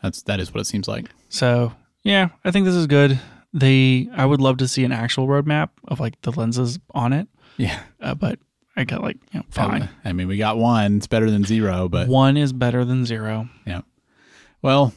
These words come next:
Speaker 1: overall, what did you think? Did this live up to your expectations? Are you still a Fuji fan?
Speaker 2: Yeah. Yeah. I mean, I'm, I'm still with Fuji. Like,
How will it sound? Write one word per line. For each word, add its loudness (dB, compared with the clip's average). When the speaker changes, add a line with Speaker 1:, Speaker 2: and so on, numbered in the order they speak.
Speaker 1:
overall, 4
what -2
did 0
you 0
think? -2
Did 0
this 0
live 0
up -2
to -4
your 0
expectations? -4
Are -2
you -2
still -4
a -2
Fuji -6
fan? -6
Speaker 2:
Yeah. -4
Yeah. 2
I -2
mean, 2
I'm, -2
I'm 0
still 0
with 2
Fuji. 0
Like, -2